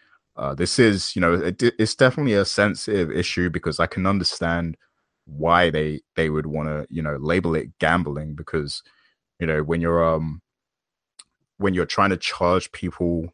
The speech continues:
money for an item that, you know, that's completely dependent on chance, that can be seen as a form of gambling, you know? And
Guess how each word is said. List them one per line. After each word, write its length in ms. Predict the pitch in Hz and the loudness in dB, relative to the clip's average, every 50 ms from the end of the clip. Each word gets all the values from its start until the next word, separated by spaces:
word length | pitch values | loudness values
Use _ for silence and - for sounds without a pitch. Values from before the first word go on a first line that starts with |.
| _ - | _ -8
money 600 | 78 80 85 95 107 98 82 80 82 85 92 - _ _ _ | -4 2 4 4 4 4 2 0 -2 -4 -6 -8 _ _ _
for 540 | - - - 90 85 80 78 78 78 - - _ _ _ _ _ _ _ _ - | -20 -8 -4 -2 0 0 0 -2 -4 -6 -12 _ _ _ _ _ _ _ _ -6
an 120 | 85 85 - - | -4 -4 0 2
item 640 | 80 92 92 80 - 82 80 78 80 76 78 95 - _ | 4 4 4 4 2 0 0 0 -2 -4 -6 -8 -12 _
that, 280 | - 87 80 76 71 - _ | -2 0 0 0 -2 -6 _
you 120 | 104 95 | -4 -2
know, 160 | 87 80 78 | -2 -2 -2
that's 340 | 73 85 78 - - - - | -2 -2 -2 -2 -4 -6 -8
completely 500 | - - - 82 - - 98 90 78 90 | -8 -6 -6 -4 -2 0 0 0 0 -2
dependent 600 | 80 78 80 - - - 95 90 82 85 85 - - | -2 -4 -6 -6 -2 0 0 2 2 2 0 0 -4
on 180 | 78 80 76 | -6 -6 -4
chance, 640 | 76 - - 82 82 80 82 92 - - - - - _ - _ _ _ _ _ _ _ - | -4 -2 0 2 2 2 0 -2 -4 -8 -14 -16 -16 _ -20 _ _ _ _ _ _ _ -8
that 300 | 107 98 107 107 - - | 0 2 2 2 2 0
can 220 | - 110 107 107 | 0 2 2 2
be 100 | 92 85 | 0 -2
seen 320 | - - - 90 82 80 | -4 -4 -4 -4 -4 -4
as 140 | 76 71 - | -4 -6 -8
a 60 | 62 | -10
form 260 | - - 78 76 71 71 | -10 -8 -6 -6 -6 -6
of 80 | - | -6
gambling, 560 | - 76 76 71 69 73 71 71 73 73 85 _ | -6 -6 -4 -4 -6 -8 -8 -8 -10 -12 -14 _
you 100 | - 76 73 | -12 -8 -8
know? 200 | 76 76 78 82 - _ _ _ _ _ _ _ | -6 -6 -8 -10 -12 _ _ _ _ _ _ _
And 440 | - 78 82 82 78 80 80 76 - | -4 -2 -2 -2 -2 -2 -4 -6 -8